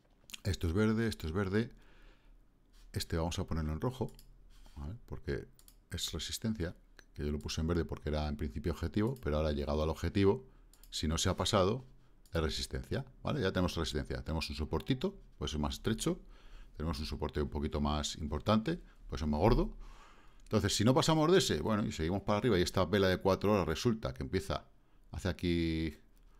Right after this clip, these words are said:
un Takahashi o Hoshimori, de esos, como se llame, eh, y empieza a tirar hacia arriba, oye, fantástico.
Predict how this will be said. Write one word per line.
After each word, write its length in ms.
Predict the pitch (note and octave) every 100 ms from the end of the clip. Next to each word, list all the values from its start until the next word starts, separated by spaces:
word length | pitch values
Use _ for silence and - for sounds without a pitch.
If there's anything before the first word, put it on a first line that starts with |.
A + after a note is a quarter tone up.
| - - - -
un 240 | E2 E2
Takahashi 520 | D2+ F2 F2 G2+ -
o 80 | F#2
Hoshimori, 460 | F2 - G2 A2 C#3+ - - -
de 80 |
esos, 240 | F2 A#2+ - - -
como 160 | - -
se 80 |
llame, 240 | D#2+ G2 D3+ - - - - - - - -
eh, 240 | D#2+ D#2 -
y 80 | E2
empieza 240 | D2 E2
a 60 | F2+
tirar 160 | G2+
hacia 160 | G2+ A2+
arriba, 200 | C3 G2+
oye, 140 | F2+ F#2
fantástico. 580 | D#2+ D2 - - D2+